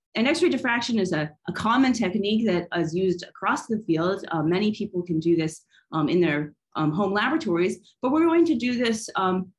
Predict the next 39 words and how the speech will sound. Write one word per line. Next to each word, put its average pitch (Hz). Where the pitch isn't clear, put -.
by, 185
um, 165
narrowing 240
down 190
our 170
X-ray 175
beam 285
and 180
using 247
diffraction 214
as 170
a 175
way 180
of 160
mapping 196
a 175
full 196
cell 170
and 170
to 170
get 180
the 180
microstructure, 180
um, 156
across 175
a 160
pouch 160
cell. -
And 170
so 208
we're 190
going 214
to 214
be 202
looking 214
at 156
specifically 226
the 190
degradation, 185